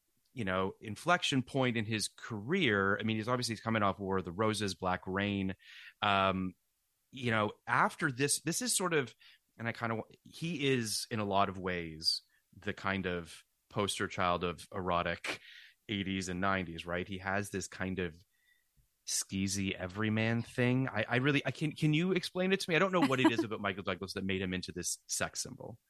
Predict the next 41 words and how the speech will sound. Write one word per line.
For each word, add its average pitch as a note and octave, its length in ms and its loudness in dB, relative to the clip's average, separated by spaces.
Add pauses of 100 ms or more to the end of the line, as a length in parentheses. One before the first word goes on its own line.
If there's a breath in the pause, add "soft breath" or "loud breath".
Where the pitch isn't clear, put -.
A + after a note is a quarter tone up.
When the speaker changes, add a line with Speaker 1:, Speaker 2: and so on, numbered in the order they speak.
(440)
Speaker 2:
Yeah, B3 220 8
I A#3 120 4
mean, A#3 140 4
I A#3 100 6
don't C#4 200 4
find A3 180 0
him G3+ 100 0
attractive, G3+ 640 -2
s-, - 260 -10
and, E3+ 100 4
like, D#3 320 2
but D#3+ 140 4
maybe E3+ 300 2
it's F3+ 240 2
just F3+ 220 0
my D#3+ 280 6
age E3 460 2
Speaker 1:
<laughs> - 80 -2
Speaker 2:
because, F#3 440 0
you F3+ 80 2
know, D#3+ 100 6
I D#3 140 6
was E3 420 2 (100)
seven E3 340 0
years D#3+ 240 -2
old D#3 180 -2
when D#3 120 0
Fatal D#3 240 0
Attraction D#3+ 400 -2
came F#3 160 -2
out. F#3+ 220 2
So D#3+ 160 -2
for D#3+ 200 0
me, D#3 220 4
he E3+ 140 0
was D#3+ 120 0
always, D3+ 460 0
like, C#3 160 0
an C#3+ 100 0
old C3+ 240 -2
guy. A3+ 400 2